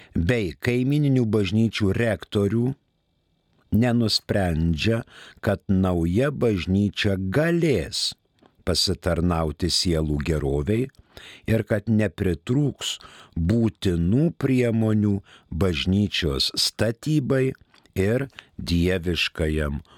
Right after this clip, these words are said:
kultui. Trečiasis paragrafas. Taip pat ir vienuoliniai institutai,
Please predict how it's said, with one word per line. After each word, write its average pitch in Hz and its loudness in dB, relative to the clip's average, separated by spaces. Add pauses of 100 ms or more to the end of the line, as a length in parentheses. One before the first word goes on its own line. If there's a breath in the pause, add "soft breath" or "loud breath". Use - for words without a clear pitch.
(100)
kultui. 69 -4 (1400)
Trečiasis 85 -4
paragrafas. 117 -2 (640 loud breath)
Taip 113 -2
pat 143 -2
ir 151 2
vienuoliniai 123 2
institutai, 90 0